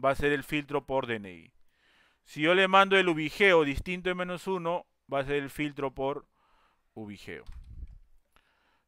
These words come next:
Entonces, a ver, esa va a ser mi consulta. Le hago un restart. Le hago un restart. Y para verificar que esté bien mi query, no debería caerse.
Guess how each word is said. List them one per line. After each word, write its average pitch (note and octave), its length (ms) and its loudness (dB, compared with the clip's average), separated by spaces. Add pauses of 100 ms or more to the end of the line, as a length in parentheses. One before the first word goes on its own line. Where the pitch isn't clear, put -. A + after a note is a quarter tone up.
(240)
Entonces, A#2 360 -10
a C3+ 80 2
ver, C#3 280 2 (380)
esa D3+ 220 -2
va D#3 80 4
a D3+ 60 2
ser D#3+ 140 0
mi E3+ 120 -4
consulta. D3+ 760 0 (800)
Le C3 120 -4
hago E3 120 2
un F3+ 160 -2
restart. F3+ 640 4 (1080)
Le B2 140 -4
hago D3+ 120 2
un D#3 140 -4
restart. D#3+ 640 4 (680)
Y F#3+ 280 -6
para C#3 280 4
verificar C3 600 0
que C#3 80 -8
esté D3+ 240 -2
bien D#3 320 2 (140)
mi C3+ 120 -12
query, D#3 380 2
no D#3 120 0
debería D#3+ 360 4
caerse. D3 600 4